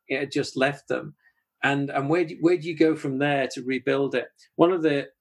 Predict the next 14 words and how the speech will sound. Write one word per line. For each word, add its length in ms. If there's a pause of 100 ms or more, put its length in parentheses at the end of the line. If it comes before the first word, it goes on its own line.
(160)
practical 520
tips 280
I 100
would 140
give 200
people 340
around 320
that 220
is, 260 (560)
is 160
tracking 440
your 140
motivation, 880 (360)
uh, 260